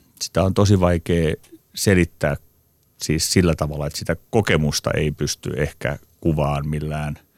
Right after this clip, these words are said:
sanoilla, mutta jos sanoisi jotenkin niin, että, että jos nyt ajatellaan, että ihmisellä on joku sielu tai sen tapainen, niin sit se poistuu susta ja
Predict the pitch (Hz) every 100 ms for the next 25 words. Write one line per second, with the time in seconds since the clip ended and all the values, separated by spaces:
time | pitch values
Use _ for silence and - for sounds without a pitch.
0 | _ _ _ _ _ _ - 87 85 80
1 | 76 76 76 - 78 - 82 80 78 -
2 | 80 80 - 80 80 80 76 - - 78
3 | - - _ _ _ _ _ _ _ _
4 | _ _ _ - - 82 - 80 - _
5 | _ _ _ _ _ _ _ 82 82 92
6 | 90 87 87 85 82 78 87 73 87 87
7 | 85 87 85 90 80 82 92 - 92 85
8 | 73 65 - 76 73 87 76 76 76 -
9 | 50 50 - - - _ - 80 80 95
10 | - - _ _ - 104 87 76 - -
11 | 50 - - - - 69 65